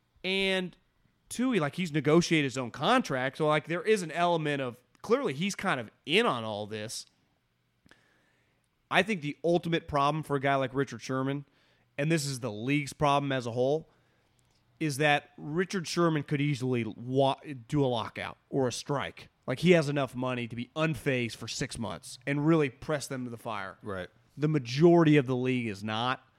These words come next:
Speaker 1: And that's where I think what's cool about Richard, I think Richard understands that. Like, I, that's what makes Richard really just, like, perfect for this role,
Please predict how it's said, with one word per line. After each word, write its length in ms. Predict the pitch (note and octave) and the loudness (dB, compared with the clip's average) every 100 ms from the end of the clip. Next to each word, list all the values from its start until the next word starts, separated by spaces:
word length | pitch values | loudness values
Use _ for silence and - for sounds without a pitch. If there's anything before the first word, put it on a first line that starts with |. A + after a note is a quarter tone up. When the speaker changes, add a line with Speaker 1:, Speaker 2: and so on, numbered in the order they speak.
| _ _ _ _ _ _ | _ _ _ _ _ _
Speaker 1:
And 140 | D3 F3+ | 0 2
that's 180 | C4 | 4
where 100 | B3+ | 4
I 60 | F#3+ | 2
think 220 | - E3 | 2 -4
what's 200 | C#3 B2+ | -6 -10
cool 440 | - - - F#3+ F3 | -12 -10 -2 0 2
about 260 | D3+ D3 | 0 0
Richard, 220 | C#3 D3+ - | -4 -8 -2
I 60 | |
think 140 | G3+ F3+ | 0 0
Richard 260 | D3+ C#3 B2 | -2 -4 -8
understands 720 | C3 B2+ A2 - F3 E3 A2 | -10 -12 -12 -4 0 0 -4
that. 260 | F2 B1+ G1+ - | -12 -16 -18 -10
Like, 180 | C3 D3+ | -6 -6
I, 120 | D3 - _ _ _ _ - | -6 -12 _ _ _ _ -6
that's 260 | D3+ G#3 | -2 0
what 120 | B3 | 0
makes 240 | F3+ E3 - | 0 -4 -2
Richard 400 | D3 E3 E3 B2 | -4 -2 -4 -6
really 420 | C3+ D3+ C#3+ C3+ | -4 0 0 -2
just, 240 | A#2+ B2+ | -6 -10
like, 200 | A#2+ A2 | -10 -12
perfect 420 | - F3 F3 E3 - | -4 0 0 -2 -6
for 220 | D3+ C#3+ | -4 -4
this 200 | A#2+ G#2+ | -6 -12
role, 460 | A#2 B2 E3+ A3+ | -6 -2 -2 -4